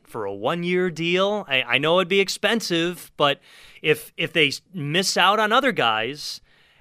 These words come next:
and they are able to take some pay cuts, and then they say, "You know what?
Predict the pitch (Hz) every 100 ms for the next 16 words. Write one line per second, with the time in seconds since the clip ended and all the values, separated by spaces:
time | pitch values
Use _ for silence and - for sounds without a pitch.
0 | _ 139 131 127 127 127 120 113 - 127
1 | 135 135 135 156 170 175 165 175 170 165
2 | - 180 202 - 190 180 233 - 143 127
3 | - - - 127 135 143 151 147 - 160
4 | 147 190 190 226 226